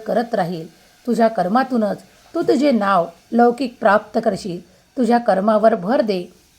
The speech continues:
कारण कर्म जो करतो, तो माझा प्रिय बाळ होतो. आजचा दिवस तुझ्या समस्या संपवणारा आहे.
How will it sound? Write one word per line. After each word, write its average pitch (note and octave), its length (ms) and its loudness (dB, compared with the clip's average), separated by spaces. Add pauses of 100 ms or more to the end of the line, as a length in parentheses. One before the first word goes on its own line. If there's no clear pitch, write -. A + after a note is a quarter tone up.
कारण A3 340 6 (340)
कर्म D4+ 280 4
जो B3+ 160 2
करतो, G#3 460 0 (260)
तो E4 100 4
माझा B3+ 260 4
प्रिय B3+ 380 2
बाळ G3+ 280 4
होतो. G3 360 -4 (600)
आजचा A#3 340 4
दिवस B3+ 320 2 (320)
तुझ्या C4+ 240 4
समस्या B3 520 0
संपवणारा C4 640 2
आहे. F#3 320 -2